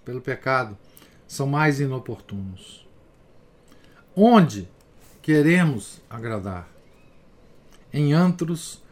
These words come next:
onde existe menos evidência de Deus do que em qualquer outro lugar, onde cada circunstância, cada móvel reflete a imagem do mundo sobre nós como um lustre.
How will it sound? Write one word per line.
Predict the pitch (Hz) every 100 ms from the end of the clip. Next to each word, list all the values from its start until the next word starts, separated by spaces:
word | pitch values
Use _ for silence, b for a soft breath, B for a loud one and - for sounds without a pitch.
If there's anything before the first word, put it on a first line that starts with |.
| b b
onde | 135 143
existe | 151 139 180 175 147
menos | 147 180 175 151
evidência | 156 151 147 156 151
de | 139
Deus | 131 135 139 135 - - b b b b
do | 139
que | 139 156
em | 143
qualquer | 135 127 139
outro | 139 139 135
lugar, | 135 113 117 - - - - B B B B B
onde | 143 139
cada | - - 233 226
circunstância, | - 214 - 175 - 95 95 - 101 - - - - b b b b b -
cada | 170 180 185
móvel | 180 208 190 202
reflete | 185 170 170 175 170
a | 156
imagem | 147 147 147
do | 143
mundo | 147 175 170
sobre | 147 127 131
nós | 143 165 160 - - - b b b _
como | 143 147 151 143 -
um | 143 131
lustre. | 170 175 - - 92